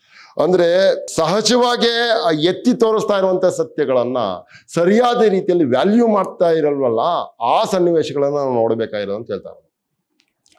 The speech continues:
ಅಲ್ಲಿಯೂ ಕೂಡ ವಿಶೇಷವಾಗಿ ಕಾರ್ಪೊರೇಟ್ ಬಂಡವಾಳಶಾಹಿಯ ಹಿಡಿತಕ್ಕೆ ಸಿಕ್ಕಿರುವ ಮಾಧ್ಯಮಗಳು ಎಲ್ಲ ಸಾಮಾಜಿಕ ವಾಸ್ತವಗಳನ್ನು ಕೂಡ,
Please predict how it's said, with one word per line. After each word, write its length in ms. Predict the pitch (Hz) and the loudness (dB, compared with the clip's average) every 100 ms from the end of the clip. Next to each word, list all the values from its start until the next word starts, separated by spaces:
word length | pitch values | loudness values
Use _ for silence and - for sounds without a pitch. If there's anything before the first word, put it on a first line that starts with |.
| _ _ - - 165 | _ _ -20 -6 -2
ಅಲ್ಲಿಯೂ 420 | 214 240 269 302 | 0 2 4 2
ಕೂಡ 280 | 302 247 254 226 | 0 0 2 2
ವಿಶೇಷವಾಗಿ 1200 | 175 180 233 240 214 196 185 175 131 90 85 _ _ _ _ _ | 0 0 0 2 2 2 0 0 -2 -4 -10 _ _ _ _ _
ಕಾರ್ಪೊರೇಟ್ 580 | - 196 240 208 240 226 | -4 -2 0 2 2 2
ಬಂಡವಾಳಶಾಹಿಯ 840 | 180 202 208 202 190 175 170 170 170 156 | 0 0 0 0 0 0 0 2 0 0
ಹಿಡಿತಕ್ಕೆ 500 | 156 196 208 - 190 | -2 -2 -2 0 -2
ಸಿಕ್ಕಿರುವ 460 | 143 160 160 165 147 | -4 -6 -2 0 0
ಮಾಧ್ಯಮಗಳು 760 | 127 135 131 165 156 147 151 | -2 -2 -4 -6 -4 -2 -2
ಎಲ್ಲ 400 | 123 120 147 170 170 - - - | 0 0 0 0 -2 -10 -20 -6
ಸಾಮಾಜಿಕ 640 | 139 131 165 165 - 147 | -2 0 0 -4 -6 -4
ವಾಸ್ತವಗಳನ್ನು 960 | 160 143 131 - 139 127 120 120 147 185 | -2 -2 -2 -2 -2 0 0 0 0 0
ಕೂಡ, 220 | 156 123 | -2 -2